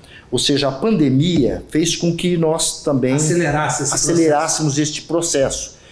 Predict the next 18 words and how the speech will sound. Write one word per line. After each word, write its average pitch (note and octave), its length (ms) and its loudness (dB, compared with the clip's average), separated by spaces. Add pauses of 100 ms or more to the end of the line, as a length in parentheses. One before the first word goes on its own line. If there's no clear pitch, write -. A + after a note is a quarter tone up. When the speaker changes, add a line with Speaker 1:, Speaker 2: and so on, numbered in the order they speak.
(200)
Speaker 1:
Então D#3 200 0
as D3+ 120 2
audiências C#3+ 680 0
hoje, A#2+ 640 0
muitas C3+ 760 0
delas B2+ 460 2
por C3 240 0
videoconferência, C3+ 920 -2 (380)
as F#3+ 220 2
sessões E3+ 600 0
de C#3 120 2
julgamento C#3 680 2
do C#3+ 160 0
tribunal, C3 600 2
quase D3+ 360 0
todas C#3+ 360 0
por C#3+ 260 2
videoconferência. B2+ 1040 0